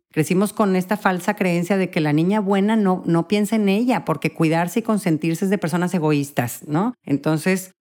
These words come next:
este, vamos andando con el tanque vacío, ¿verdad? Porque no, no nos cuidamos, no nos aprendimos a cuidar. Eh, me acuerdo que antes de que, eh, tuviera este tema más trabajado,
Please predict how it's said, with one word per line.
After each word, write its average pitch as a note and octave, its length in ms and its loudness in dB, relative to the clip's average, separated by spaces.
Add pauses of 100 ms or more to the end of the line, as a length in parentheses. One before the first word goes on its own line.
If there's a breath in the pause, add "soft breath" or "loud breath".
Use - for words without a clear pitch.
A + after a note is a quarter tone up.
este, D3 880 0
vamos E3+ 540 -2
andando E3+ 480 2
con F3+ 160 0
el C#3+ 120 0
tanque D#3+ 240 -2
vacío, A3+ 640 0 (200)
¿verdad? D#3+ 320 -4
Porque D#3 240 -2
no, D#3 340 0
no F3+ 220 2
nos A3 180 0
cuidamos, F#3 460 0
no F3+ 100 0
nos G3 260 -2
aprendimos F3 560 0
a D#3+ 60 -4
cuidar. - 380 -6 (100)
Eh, - 140 -2
me D#3 80 2
acuerdo F3 260 0
que F#3+ 80 -2
antes F#3+ 240 0
de F#3+ 140 -4
que, E3 480 -4
eh, C#3 400 -2
tuviera E3 560 0
este E3+ 180 -2
tema E3+ 580 0
más D#3+ 260 -2
trabajado, E3+ 580 0